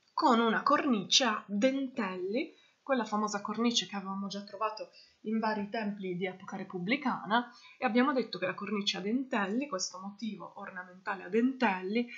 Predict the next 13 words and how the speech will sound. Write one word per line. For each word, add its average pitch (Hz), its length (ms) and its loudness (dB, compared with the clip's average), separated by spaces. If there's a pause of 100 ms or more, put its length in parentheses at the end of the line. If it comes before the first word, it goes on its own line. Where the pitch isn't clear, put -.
(180)
è 247 220 6
tipico 196 500 2
della 185 240 -2
romanità 226 720 6 (260)
ed 294 160 2
è 349 40 6
fatto 214 380 8
di 240 120 6
piccoli 196 460 -2
parallelepipedi 214 880 4
l'uno 196 220 -2
accanto 185 380 -12
all'altro. 180 680 -8